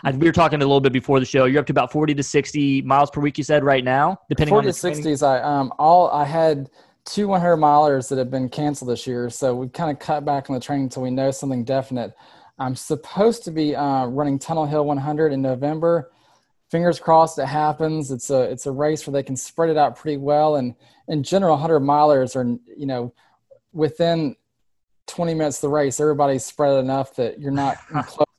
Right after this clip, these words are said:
Speaker 2: contact. So
Speaker 1: Right.
Speaker 2: fingers crossed I'll finally be able to, to get into a race this year. And if that's the case, then my coach will ramp up training and probably get up to seventy, eighty miles a week. But right now, I'm just kinda taking it easy till I know something definite.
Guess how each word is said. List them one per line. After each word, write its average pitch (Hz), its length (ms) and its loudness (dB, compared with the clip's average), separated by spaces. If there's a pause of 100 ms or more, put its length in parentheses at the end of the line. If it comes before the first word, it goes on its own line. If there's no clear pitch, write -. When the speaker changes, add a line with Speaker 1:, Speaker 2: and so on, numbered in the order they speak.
Speaker 2:
contact. 135 500 -4
So 127 280 -4 (480)
Speaker 1:
Right. 120 300 0 (180)
Speaker 2:
fingers 185 300 -6
crossed 170 340 2
I'll 151 80 4
finally 165 300 4
be 151 140 4
able 156 200 4
to, 143 540 0 (100)
to 147 100 -8
get 147 280 0
into 151 260 0
a 151 60 4
race 143 320 2
this 143 260 -2
year. 143 160 2
And 139 100 2
if 135 120 -4
that's 139 260 0
the 147 80 -8
case, 139 400 -2
then 127 300 -4
my 131 120 -4
coach 135 340 -4
will 143 80 -2
ramp 135 280 -4
up 123 240 -2
training 135 400 -4
and 120 280 -4 (520)
probably 139 220 2
get 135 140 0
up 127 160 0
to 127 460 -4 (300)
seventy, 143 480 -2
eighty 135 240 0
miles 131 320 0
a 139 60 -6
week. 127 320 -4
But 123 140 -4
right 135 200 0
now, 139 140 -2
I'm 131 80 -2
just 120 120 -10
kinda 123 140 -4
taking 127 300 -6
it - 20 -4
easy 123 180 -6
till 120 140 -8
I 117 60 -4
know 120 100 -4
something 120 300 -8
definite. 120 380 -8